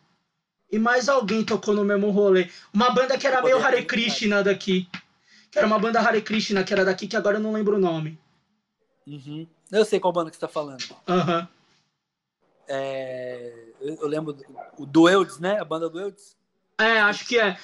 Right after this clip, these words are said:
Speaker 1: Tirando o rolê do, do Catarro que teve lá, né? Que na
Speaker 2: É,
Speaker 1: tour
Speaker 2: mas
Speaker 1: do
Speaker 2: o Catarro
Speaker 1: Catarro
Speaker 2: já foi
Speaker 1: teve
Speaker 2: depois, já foi uma outra
Speaker 1: É.
Speaker 2: época. O Ca-,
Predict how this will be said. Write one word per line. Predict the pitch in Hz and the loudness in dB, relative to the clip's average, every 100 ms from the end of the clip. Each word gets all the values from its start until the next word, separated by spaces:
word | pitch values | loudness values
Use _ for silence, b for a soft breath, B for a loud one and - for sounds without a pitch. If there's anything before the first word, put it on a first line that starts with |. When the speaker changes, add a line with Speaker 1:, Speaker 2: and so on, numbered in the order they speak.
| B - | B 2
Speaker 1:
Tirando | 339 320 320 370 | 4 6 4 4
o | |
rolê | 302 349 349 | 4 2 4
do, | 349 349 339 339 | 4 4 4 2
do | 330 311 | 0 0
Catarro | 339 330 330 330 339 | -2 2 2 2 -2
que | - | -6
teve | 330 277 | -4 0
lá, | 330 311 269 | 2 2 2
né? | 247 254 _ _ _ _ | -2 -4 _ _ _ _
Que | 196 196 | 2 2
na | 214 | 2
Speaker 2:
É, | |
Speaker 1:
tour | 226 | 2
Speaker 2:
mas | 208 | 0
Speaker 1:
do | 185 | 0
Speaker 2:
o | |
Catarro | 240 - 226 | 0 2 2
Speaker 1:
Catarro | 233 | 2
Speaker 2:
já | |
foi | 196 262 | 0 -2
Speaker 1:
teve | 240 | -4
Speaker 2:
depois, | 233 - 170 151 | -6 -8 -10 -8
já | 156 | -10
foi | 156 175 | -10 -12
uma | 175 175 | -10 -6
outra | 208 208 | 0 2
Speaker 1:
É. | 180 | 2
Speaker 2:
época. | 175 156 - | -2 -8 -10
O | 170 | -16
Ca-, | - 196 | -12 -10